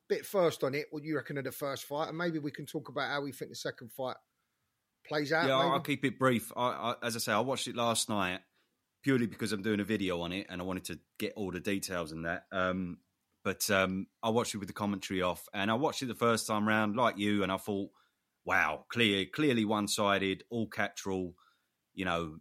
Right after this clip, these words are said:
Speaker 2: never in a million years could give it to Josh Taylor." And I still think that way. However, I do agree with John that it wasn't as one-sided as I originally thought, as in
Speaker 1: Interesting.
Speaker 2: Josh did come on stronger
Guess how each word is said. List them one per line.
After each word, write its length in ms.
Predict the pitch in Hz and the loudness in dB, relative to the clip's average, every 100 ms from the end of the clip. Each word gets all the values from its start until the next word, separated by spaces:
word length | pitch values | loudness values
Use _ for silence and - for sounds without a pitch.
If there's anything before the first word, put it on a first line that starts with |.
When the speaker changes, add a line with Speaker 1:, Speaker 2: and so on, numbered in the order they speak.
| - | -2
Speaker 2:
never 240 | 113 95 | 0 2
in 60 | 95 | 0
a 40 | |
million 300 | 98 92 92 | 0 0 0
years 240 | 92 90 85 | 0 -2 -4
could 160 | 87 | -10
give 160 | 82 87 | -8 -8
it 80 | 82 | -8
to 80 | |
Josh 300 | 82 95 - | -8 -6 -6
Taylor." 420 | - 92 85 80 101 _ - - - - | -4 -2 -2 -4 -8 _ -20 -20 -20 -6
And 100 | 98 | 0
I 40 | |
still 280 | 101 - 160 | 2 4 2
think 360 | 147 - 175 - | 2 -2 -4 -2
that 200 | 101 92 | -4 -2
way. 420 | 90 87 98 117 _ | 0 0 0 -4 _
However, 760 | - 104 117 127 101 95 120 131 _ _ _ - | -2 2 4 2 2 2 2 -2 _ _ _ -14
I 40 | 98 | -4
do 180 | 127 120 | 0 0
agree 380 | 110 120 123 113 | 0 0 0 0
with 200 | 98 - | -2 -4
John 460 | 95 87 92 117 117 _ _ | -2 -2 -2 -6 -10 _ _
that 160 | 95 92 - | -6 -6 -6
it 140 | 104 _ _ _ _ _ _ _ - | -8 _ _ _ _ _ _ _ -12
wasn't 600 | 104 123 139 147 139 - _ | -4 -2 0 0 -2 -4 _
as 320 | 104 117 107 95 | 0 2 2 0
one-sided 880 | 101 98 95 104 95 90 90 80 - _ | 0 2 0 2 4 4 0 -4 -12 _
as 220 | 92 92 98 | -4 -2 0
I 160 | 90 | 0
originally 480 | 90 95 98 90 87 | 0 -2 -2 -4 -6
thought, 380 | - 85 82 85 _ _ _ _ _ - | -8 -8 -8 -10 _ _ _ _ _ -2
as 280 | 98 101 101 | 0 2 2
in 380 | 98 87 87 92 | 0 0 -4 -8
Speaker 1:
Interesting. 420 | 135 131 123 117 | -12 -8 -4 0
Speaker 2:
Josh 260 | 120 - - | 0 0 -2
did 260 | 117 110 | -2 -2
come 260 | - 110 110 | -2 2 4
on 200 | 107 104 | 4 2
stronger 720 | - - 110 104 95 82 82 | 0 0 2 2 0 0 -2